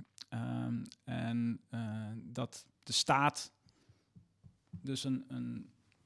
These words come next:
f-, mensen een doel voor ogen hield en van daaruit, eh, propaganda ging opzetten en, en de mensen ging, ging overtuigen om zich in die richting te bewegen.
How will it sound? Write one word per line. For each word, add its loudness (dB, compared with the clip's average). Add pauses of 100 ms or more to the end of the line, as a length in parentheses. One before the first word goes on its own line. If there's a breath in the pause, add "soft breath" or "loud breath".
(120)
f-, -12
mensen 2
een 4
doel 6
voor 0
ogen 4
hield 2 (300)
en 2
van 4
daaruit, 6 (420 soft breath)
eh, -10 (260)
propaganda 4
ging 2
opzetten -4
en, -2
en 0
de 2
mensen 2
ging, -2
ging -4 (260)
overtuigen 6
om 4
zich -2
in 2
die 4
richting -2
te -12
bewegen. -4